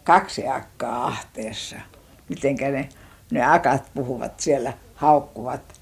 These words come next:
Haukkuvat tietysti nuoria naisia, että tuokin kävelee sen ja sen kanssa ja niin edespäin.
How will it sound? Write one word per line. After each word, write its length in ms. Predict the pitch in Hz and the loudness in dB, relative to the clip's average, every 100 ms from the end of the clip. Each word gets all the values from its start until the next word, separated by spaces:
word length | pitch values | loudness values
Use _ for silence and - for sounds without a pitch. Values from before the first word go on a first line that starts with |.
| - - - - - - - - - - | -20 -20 -20 -20 -20 -20 -20 -20 -20 0
Haukkuvat 580 | 139 - - 208 269 | 2 2 0 0 2
tietysti 400 | 247 226 220 202 | 2 0 -2 -2
nuoria 540 | 208 220 208 196 185 180 | 0 2 2 2 -2 -2
naisia, 540 | 175 175 160 156 143 | -2 -2 0 4 6
että 200 | 147 - | 4 0
tuokin 520 | - 170 143 139 143 139 - - - | 0 4 4 4 -6 -8 -18 -20 2
kävelee 460 | 147 151 147 147 | 4 4 4 2
sen 240 | 143 147 156 | 0 0 0
ja 120 | 143 | 0
sen 260 | 135 143 131 | 0 -2 -2
kanssa 500 | 113 135 - - 139 | -8 -8 -6 -4 -2
ja 160 | 139 | -4
niin 300 | 143 139 123 | -4 -4 -6
edespäin. 500 | 113 120 - - - | -10 -12 -14 -18 -18